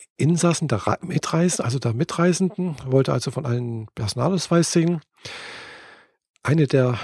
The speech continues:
mitreisenden Damen hat dann auch gefragt, ob er denn das überhaupt darf, so anstands-, also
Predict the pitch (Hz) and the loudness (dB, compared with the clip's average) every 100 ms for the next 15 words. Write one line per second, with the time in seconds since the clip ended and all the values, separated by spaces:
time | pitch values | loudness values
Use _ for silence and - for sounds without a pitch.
0 | - - - 147 160 151 143 131 120 180 | -4 -4 0 0 -2 -6 -4 -2 0 0
1 | 160 - 151 139 - - 131 - 135 131 | -2 0 2 2 2 2 2 2 0 2
2 | 123 120 - 113 101 - - 101 135 - | 2 0 -2 -4 -4 -6 -8 -6 -6 -4
3 | - 147 131 - _ _ _ 113 147 180 | 2 2 2 -2 _ _ _ -4 -2 -2
4 | - 143 - - - - | -2 -2 -4 -6 -6 -6